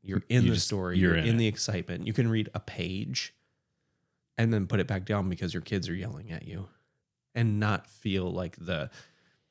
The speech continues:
Speaker 1: the tedium of having to get into the book and then get back out of it.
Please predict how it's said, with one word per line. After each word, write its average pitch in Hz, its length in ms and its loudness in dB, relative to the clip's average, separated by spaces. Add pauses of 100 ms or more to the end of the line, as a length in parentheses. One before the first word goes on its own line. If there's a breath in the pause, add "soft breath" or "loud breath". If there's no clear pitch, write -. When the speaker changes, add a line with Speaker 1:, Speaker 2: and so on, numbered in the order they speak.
(580)
Speaker 1:
the 87 460 -6 (1120 soft breath)
tedium 87 720 -2 (200)
of 101 160 -2
having 98 280 -4
to 90 80 -8
get 92 220 -2
into 92 200 -2
the 85 80 -4
book 80 260 -6
and 98 80 -6
then 82 100 -6
get 76 160 -12
back 95 240 -8
out 123 140 -8
of 120 100 -14
it. - 100 -20